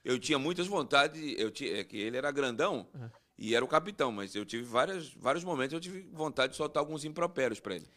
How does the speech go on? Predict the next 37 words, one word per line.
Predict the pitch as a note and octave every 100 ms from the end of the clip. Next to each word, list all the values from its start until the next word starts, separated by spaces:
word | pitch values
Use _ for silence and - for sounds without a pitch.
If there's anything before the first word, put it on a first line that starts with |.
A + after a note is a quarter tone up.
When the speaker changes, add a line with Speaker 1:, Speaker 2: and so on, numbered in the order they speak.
| _
Speaker 2:
Ó, | - A#2+ G2 _ - _ -
Speaker 1:
Depois | E3 D#3+
Speaker 2:
part-, | A3+
Speaker 1:
do |
jogo | F3+ A3
eu | A#3+
soltava | A#3+ A#3 C3 A2+ G#2+
na | A2+
resenha. | A2+ G#2 F#2+ F#2+ _ -
Speaker 2:
participando | C#3 C3 D#3 - D3+
aqui | D3 - C#3+ D3
do | B2+ D3
programa, | - D3+ C3 B2+ A#2 E4+ - - - -
o | - A#2+
Messias | C#3+ D#3+ - - G#3 C4 F#3+
Honório, | F3+ C#3+ E3 G3+ G#3
André | E3+ D#3+
Antunes, | E3+ D3+ C#3 E3 G3+ G#3 - -
Joás | B2+ E3+ F#3+
Fernandes, | - C#3 D#3 F#3+ - -
o | E3+
Wilson | G3 C4+ A#3
José | F#3 E3 E3
dos | C#3+
Santos, | - C3+ F#3+ G#3+ - B2+
diz | B2+ -
que | C#3
esse | B2+ C3
ano | C#3 B2+ - - - - -
vai | C3
ser | C3+ C#3+
sofrimento | C#3+ - B2+ A#2+ D#3 -
e | D#3+
pergunta | C#3 B2+ C3+ C3
cadê | - B2+
o | C3
treinador. | C3 B2 A2 G2+ B2 D#3+